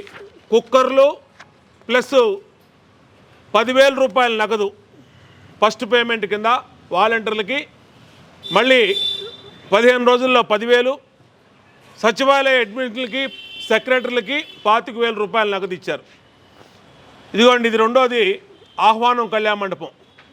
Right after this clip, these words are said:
సెంట్రల్ నియోజకవర్గంలో ఆహ్వానం కళ్యాణ మండపంలో.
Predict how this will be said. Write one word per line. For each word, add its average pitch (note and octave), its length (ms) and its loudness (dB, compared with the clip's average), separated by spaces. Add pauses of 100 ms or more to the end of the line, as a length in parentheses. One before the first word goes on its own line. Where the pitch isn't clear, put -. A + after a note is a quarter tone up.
(400)
సెంట్రల్ A#3+ 380 0
నియోజకవర్గంలో A3 800 0 (440)
ఆహ్వానం G#3+ 420 0
కళ్యాణ G3 260 -2
మండపంలో. D3+ 380 -6